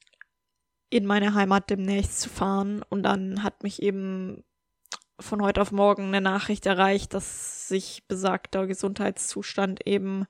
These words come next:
bei einer Person sehr verschlechtert hat, ähm, die dann auch ins Krankenhaus musste. Mehr ins Detail werde ich nicht gehen, weil es ist ja auch Privatsache.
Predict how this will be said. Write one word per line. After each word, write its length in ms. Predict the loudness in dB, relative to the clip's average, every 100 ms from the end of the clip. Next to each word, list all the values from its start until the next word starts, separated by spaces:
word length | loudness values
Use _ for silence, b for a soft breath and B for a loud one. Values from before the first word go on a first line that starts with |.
| B B B B B B B B B
bei 100 | 6
einer 220 | 6 6 2
Person 540 | 0 2 2 2 0
sehr 280 | 4 4 4
verschlechtert 720 | 0 -2 0 0 -2 -2 2
hat, 440 | 0 0 -6 -10 -4
ähm, 600 | -2 -2 -4 -6 -8 -10
die 80 | -6
dann 160 | -4 -2
auch 140 | -2
ins 140 | -4
Krankenhaus 540 | -2 -2 -2 -4 -4 -4
musste. 640 | -4 -4 -2 0 0 -2 -8 _ -6
Mehr 460 | -2 0 0 -2
ins 180 | -4 -6
Detail 460 | -6 -4 0 0 2
werde 200 | 2 0
ich 120 | -4
nicht 260 | -12 -10 -2
gehen, 340 | 0 2 -2 -8 B B B B B -2
weil 640 | 0 2 0 0 -2 -6 _
es 120 | -14
ist 140 | -8 -4
ja 120 | -2
auch 260 | -2 -4
Privatsache. 840 | -8 -4 0 -2 -2 -4 -2 -2 -4